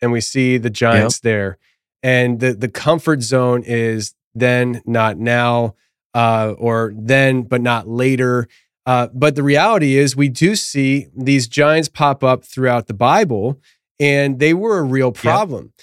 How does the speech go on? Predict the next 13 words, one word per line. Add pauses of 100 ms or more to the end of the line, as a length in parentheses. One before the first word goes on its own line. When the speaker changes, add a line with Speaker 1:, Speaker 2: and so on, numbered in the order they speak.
(280)
Speaker 1:
Um, (880)
people
don't
even
look
at
Goliath
as
a
Nephilim.
They
don't
even